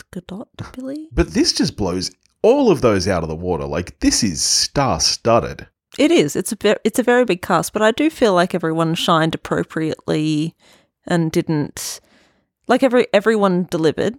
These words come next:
Speaker 1: as you would expect them to.
Speaker 2: Well, I
Speaker 1: But it,
Speaker 2: agree,
Speaker 1: but it
Speaker 2: yeah.
Speaker 1: wasn't like other, you know, trash picks like fucking Valentine's Day
Speaker 2: It,
Speaker 1: and New Year's Eve,
Speaker 2: it almost
Speaker 1: where
Speaker 2: feels superfluous
Speaker 1: it's too
Speaker 2: to say
Speaker 1: much.
Speaker 2: it, but there's not a bad performance in this film. Like, it, all of the performances are totally rock solid. And
Speaker 1: Yeah,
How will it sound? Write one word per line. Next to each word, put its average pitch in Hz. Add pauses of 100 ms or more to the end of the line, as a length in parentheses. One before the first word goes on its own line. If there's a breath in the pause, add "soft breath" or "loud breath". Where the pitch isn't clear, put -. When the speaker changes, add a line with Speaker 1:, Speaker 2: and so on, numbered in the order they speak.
Speaker 1:
as -
you 190
would 160
expect -
them 135
to. -
Speaker 2:
Well, 226 (100)
I 240
Speaker 1:
But 202
it, -
Speaker 2:
agree, 208
Speaker 1:
but 233
it 185
Speaker 2:
yeah. 160
Speaker 1:
wasn't 220
like 180
other, 170 (400)
you 180
know, 143 (100)
trash 151
picks -
like -
fucking -
Valentine's -
Day 156
Speaker 2:
It, 95
Speaker 1:
and 151
New 151
Year's 139
Eve, 90
Speaker 2:
it 185 (400 loud breath)
almost 196
Speaker 1:
where 156
Speaker 2:
feels 147
superfluous 117
Speaker 1:
it's -
too -
Speaker 2:
to -
say 123
Speaker 1:
much. 87
Speaker 2:
it, 82
but 120
there's 151
not 196
a 101
bad 80
performance 76
in 76
this 76
film. 104
Like, 98
it, 113 (280)
all 156
of 98
the 101
performances 90
are 92 (100)
totally 107
rock 95
solid. 87
And 85
Speaker 1:
Yeah, 185